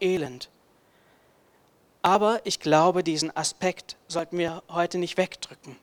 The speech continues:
Denn dieser Aspekt ist so wertvoll. Nur deshalb ist Jesus hier auf diese Erde gekommen. Er war bereit, hier auf die Erde zu kommen, um letztlich am Kreuz zu sterben. Für unsere Schuld, für uns als Retter. So ein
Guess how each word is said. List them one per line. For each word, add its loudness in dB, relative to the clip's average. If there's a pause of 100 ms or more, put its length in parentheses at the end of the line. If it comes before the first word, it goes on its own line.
Denn 6
dieser 2
Aspekt 0 (500)
ist 0
so 2
wertvoll. 0 (120)
Nur 6
deshalb 8
ist -4
Jesus 4
hier 6
auf 0
diese -2
Erde 0
gekommen. -4 (340)
Er 6
war 2
bereit, 2 (1000)
hier 4
auf 0
die -6
Erde 0
zu -6
kommen, -6
um -8
letztlich -2
am -8
Kreuz -4 (140)
zu -8
sterben. -2 (400)
Für 2
unsere -4
Schuld, -4 (420)
für 2
uns -2 (300)
als -4
Retter. -2 (380)
So 8
ein 10